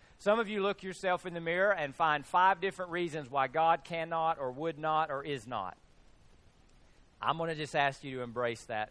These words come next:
in, by the authority of the Word of God. And so today we'll get ourselves, uh, uh, we'll get ourselves understanding this principle, and then here's where we're gonna go for the next several weeks.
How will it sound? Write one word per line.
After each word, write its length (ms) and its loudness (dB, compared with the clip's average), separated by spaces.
in, 200 -14
by 160 0
the 120 -6
authority 400 -6
of 80 -10
the 80 -8
Word 240 -4
of 80 -12
God. 320 -4
And 120 -10
so 140 -2
today 440 4
we'll 160 -2
get 180 0
ourselves, 540 2
uh, 240 -2
uh, 160 0
we'll 120 -6
get 120 -6
ourselves 440 0
understanding 680 -4
this 140 -6
principle, 540 -8
and 80 -6
then 80 -4
here's 160 -4
where 120 -2
we're 120 -6
gonna 120 -4
go 200 4
for 80 -14
the 80 -8
next 180 -4
several 280 -4
weeks. 320 -6